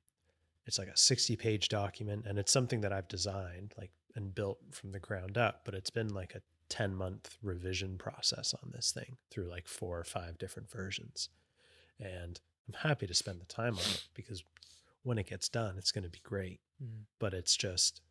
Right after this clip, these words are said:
Speaker 1: revising and tweaking and editing and revising and tweaking and editing, getting a fresh set of eyes. And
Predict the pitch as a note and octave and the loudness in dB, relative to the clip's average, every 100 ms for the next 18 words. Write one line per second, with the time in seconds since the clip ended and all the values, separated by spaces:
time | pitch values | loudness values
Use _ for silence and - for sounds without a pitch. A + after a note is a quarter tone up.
0 | - G#2+ F#2 F#2 F2+ F2+ B2 B2 A2 - | -4 -4 -2 -4 -4 -6 -6 -10 -8 -4
1 | F#2+ - G#2 G2+ G2+ F#2+ F#2+ G2+ G2+ G2+ | -6 -6 -10 -6 -6 -4 -6 -6 -6 -6
2 | F#2+ F#2+ F#2 F2+ G2 G2 G#2+ F#2 G2 F#2+ | -6 -4 -4 -6 -8 -4 -6 -6 -8 -2
3 | C3 B2+ F#2 F#2 - _ - G#2 G2 F#2 | 0 2 -2 -6 -12 _ 0 0 0 -4
4 | - - - A2+ G2 - G#2 F#2+ F#2+ G2 | -8 -16 -4 -4 0 2 2 0 -6 -6
5 | G2 F#2+ F#2 - _ _ _ _ _ _ | -6 -4 -2 -4 _ _ _ _ _ _
6 | _ _ _ _ - G#2 F#2 F#2 | _ _ _ _ -10 -8 -8 -10